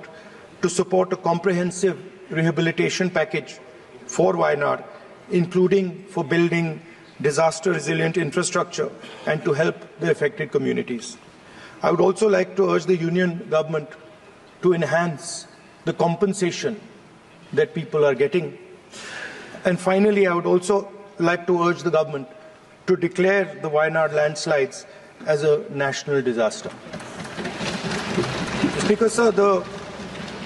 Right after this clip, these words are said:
I saw it with my own eyes, and I've seen many disasters. Uh, I've visited many different places where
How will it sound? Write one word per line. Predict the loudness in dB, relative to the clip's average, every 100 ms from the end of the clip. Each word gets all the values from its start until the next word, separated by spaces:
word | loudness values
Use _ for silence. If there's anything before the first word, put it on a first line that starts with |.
| -6 -6 -8 -2
I | 0
saw | 0 2 2
it | 4
with | 2
my | 4
own | 4 4
eyes, | 2 0 0
and | -2 -4 -12 -20 -20 -20 -20 -6 -2
I've | -2
seen | 0 2 4
many | 4 2
disasters. | 0 0 0 0 0 0 0 -12 -20 -20 -20 -20 -12
Uh, | -6 -2 -2 0
I've | 0 0
visited | -2 -4 -2 -4 -4
many | -2 2 2 2
different | -2 -4 -4
places | -2 -2 -2 -6 0
where | 2 4